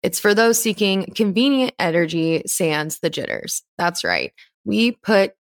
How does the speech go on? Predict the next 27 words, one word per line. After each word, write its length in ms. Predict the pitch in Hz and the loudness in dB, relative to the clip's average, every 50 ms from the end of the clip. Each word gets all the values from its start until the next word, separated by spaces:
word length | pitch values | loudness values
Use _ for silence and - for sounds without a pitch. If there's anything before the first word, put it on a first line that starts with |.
| _ | _
good 440 | - 175 180 190 208 214 226 233 220 | 0 2 4 4 4 4 2 2 2
old-fashioned 1160 | 214 196 190 190 185 196 190 - - - - 165 143 147 143 - - - 180 170 165 160 156 143 | 2 2 2 2 2 0 -2 -4 -6 -6 -4 -4 -4 -4 -6 -8 -8 -8 -8 -8 -8 -8 -8 -6
broad 380 | 165 165 185 247 254 254 247 | -4 -2 -2 -2 -2 -4 -6
spectrum 760 | - - - 202 208 - _ - - 208 196 196 190 190 190 196 | -8 -6 -6 -6 -6 -6 _ -6 -4 -2 0 0 0 0 0 -2
hemp 500 | 196 240 202 - - 180 180 185 190 - _ _ _ _ _ _ | -2 -4 -6 -8 -4 -2 -2 -2 -4 -6 _ _ _ _ _ _
C 260 | - - - 185 180 | -8 -6 -4 -2 0
B 120 | 196 262 254 | 2 0 0
D 420 | 202 185 175 170 170 170 175 - - - - _ _ - | 0 0 0 0 0 0 -2 -4 -8 -20 -20 _ _ -2
into 460 | 185 190 240 269 - - 220 202 190 - | 0 0 0 0 0 0 0 0 2 2
our 320 | - 160 156 151 147 - | 2 2 2 2 0 0
organic 680 | 156 165 - - - 160 165 196 208 220 226 - - _ _ - | -2 -4 -4 -4 -4 -2 0 0 0 0 -2 -6 -10 _ _ -6
Arabica 760 | 190 180 185 180 - 208 208 - - 247 240 240 240 240 - | -4 -2 -4 -4 -6 -8 -8 -2 0 2 2 2 0 -2 -4
instant 340 | 196 185 - - 185 185 - | -6 -8 -6 -6 -6 -6 -8
coffee. 560 | - - - - - _ - - - 196 - _ _ _ - _ _ _ _ _ _ _ _ - | -8 -8 -8 -8 -8 _ -10 -10 -10 -10 -12 _ _ _ -20 _ _ _ _ _ _ _ _ -14
It's 80 | - - | -12 -10
probably 460 | - - 208 202 196 202 180 208 208 | -4 -2 -2 0 0 0 2 2 2
Arabica, 680 | 202 202 202 196 196 202 196 202 - 214 202 196 202 196 | 2 2 2 2 0 0 -2 -2 -2 0 2 2 2 2
but 120 | 190 170 | 0 0
I 80 | 165 156 | 0 0
call 220 | - 180 175 165 | -2 0 0 0
it 80 | 165 156 | 2 2
Arabica 500 | 151 147 143 143 - 147 135 - 143 143 | 0 0 -2 -2 -4 -6 -4 -2 -2 -2
because 240 | 143 139 143 127 - | -2 -2 -4 -6 -8
it 80 | - | -8
sounds 320 | - - 143 143 143 - - | -8 -8 -8 -8 -10 -10 -8
more 160 | - 143 151 | -8 -8 -8
fun. 340 | _ - - - - 147 | _ -10 -10 -10 -10 -12